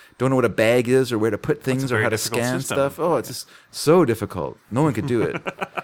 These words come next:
Speaker 1: It's just, ah, man. Yesterday, uh, we had a, we had a, a vehicle incident. A car, a car in the middle of working stopped working. Unfortunately, in the middle of a road,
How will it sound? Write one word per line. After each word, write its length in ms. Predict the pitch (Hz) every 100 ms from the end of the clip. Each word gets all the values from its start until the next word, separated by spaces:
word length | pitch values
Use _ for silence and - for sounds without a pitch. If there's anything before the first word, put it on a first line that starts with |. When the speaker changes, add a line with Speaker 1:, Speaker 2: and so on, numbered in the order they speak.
| - -
Speaker 1:
It's 240 | - -
just, 200 | 208 -
ah, 340 | 131 151 110 98
man. 320 | 120 117 95
Yesterday, 580 | 151 196 190 147 127 110
uh, 440 | 82 101 98 95 92 _ - - - _
we 40 | 139
had 80 | 143
a, 80 | -
we 80 | 143
had 80 | 147
a, 200 | 127 -
a 40 |
vehicle 640 | 120 147 - 110 95 80 - -
incident. 580 | 107 98 95 117 175 - _ _ _ _ -
A 100 | -
car, 420 | - 127 110 95
a 280 | - 76 65
car 360 | - 123 123
in 120 | 135 120
the 60 |
middle 220 | 120 123
of 120 | 127 117
working 360 | 104 101 120
stopped 300 | 117 120 120
working. 460 | 110 95 107 117 151 _ _
Unfortunately, 760 | 113 - 151 151 135 120 117 -
in 100 | 117
the 60 | 107
middle 220 | 113 143
of 80 | 160
a 40 |
road, 480 | 156 117 85 98 135